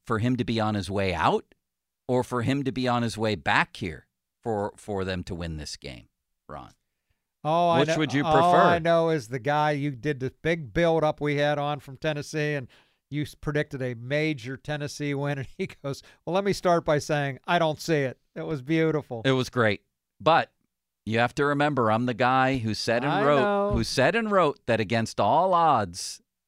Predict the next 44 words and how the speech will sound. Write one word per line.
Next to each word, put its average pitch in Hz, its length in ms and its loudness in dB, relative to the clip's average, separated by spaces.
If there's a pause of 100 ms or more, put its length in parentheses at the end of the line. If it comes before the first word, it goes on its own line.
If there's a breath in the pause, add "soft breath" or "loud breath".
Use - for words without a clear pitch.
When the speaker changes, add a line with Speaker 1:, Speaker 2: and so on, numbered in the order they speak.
(120)
Speaker 1:
the 113 520 -2
Jacksonville 135 760 0
Jaguars 104 840 -2
of 90 180 -6
two 127 160 -2
years 127 340 -2
ago 90 240 -4
were 87 140 -8
gonna 90 160 -6
go 90 200 -4
into 135 260 -4
Indy 131 380 -2
and 90 80 -4
upset 101 380 -6
the 98 80 -8
Colts 104 360 -4
and 90 120 -6
get 92 160 -8
the 92 80 -10
Steelers 95 440 -8
in 87 100 -8
the 87 80 -8
playoffs. 85 520 -8
And 80 160 -10
by 87 200 -6
golly. 101 480 -6 (880)
Speaker 2:
By 160 160 -6
golly, 175 380 0
what's 196 180 -2
the 175 80 -6
song? 175 280 -4
By 165 200 -2
golly, 147 720 -6
by 165 220 -6
golly, 160 420 -6
whatever 156 440 -8
it 151 60 -16
is. 160 160 -18
Speaker 1:
Do 214 120 -2
people 294 360 -6
still 226 280 -6
say 156 240 -2
by 170 180 -2
golly, 202 480 -6